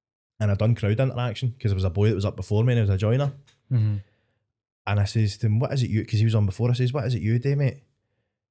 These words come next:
Speaker 1: And he went like, "I'm just doing shit or something.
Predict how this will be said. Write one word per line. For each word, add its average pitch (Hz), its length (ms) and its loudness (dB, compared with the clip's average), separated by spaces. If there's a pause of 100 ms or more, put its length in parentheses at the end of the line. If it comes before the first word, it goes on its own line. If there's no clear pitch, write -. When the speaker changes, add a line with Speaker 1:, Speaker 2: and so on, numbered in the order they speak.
(920)
Speaker 1:
And 104 100 2
he 101 60 2
went 98 200 2
like, 90 260 -10
"I'm 104 100 -2
just 98 260 -4
doing 95 220 0
shit 101 240 -4
or 110 100 -4
something. 107 400 -4